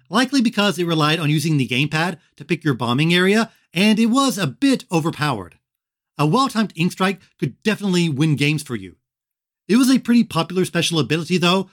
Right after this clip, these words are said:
so I expect a lot will use it in Splatoon three as well. You can now give your character titles with a banner background,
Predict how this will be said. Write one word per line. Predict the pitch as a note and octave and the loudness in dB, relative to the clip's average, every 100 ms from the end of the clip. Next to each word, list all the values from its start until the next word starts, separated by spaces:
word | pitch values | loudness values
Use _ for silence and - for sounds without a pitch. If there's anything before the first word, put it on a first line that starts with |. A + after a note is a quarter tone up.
| _ | _
so | - F#3+ | -4 0
I | G#3 | 2
expect | A3 B3+ | 0 -2
a | F3+ | -2
lot | C3+ G3 D#3+ | 0 -2 -2
will | C#3 | -4
use | C3+ C#3 | -2 -2
it | E3+ | -2
in | C#3 | -4
Splatoon | - C#3+ - F3 F3 | -4 -6 -4 -2 -2
three | D#3 D#3 | -2 -2
as | B2+ | -2
well. | A2+ D#3 - _ _ _ _ _ _ _ _ | -2 -4 -6 _ _ _ _ _ _ _ _
You | F3 | -2
can | A#3+ G#3 | 0 2
now | C4+ | 2
give | B3+ A#3+ | 2 2
your | G#3+ | 2
character | - F#3+ F#3+ | 0 -2 -2
titles | D#3 - G#3 F#3+ C3+ C3 | -6 -4 0 0 0 -2
with | D#3+ | -6
a | E3 | -4
banner | A#2 E3 F3 | -2 -2 -2
background, | C3+ E3+ F3 B2 G#2 | -2 -4 -4 -6 -6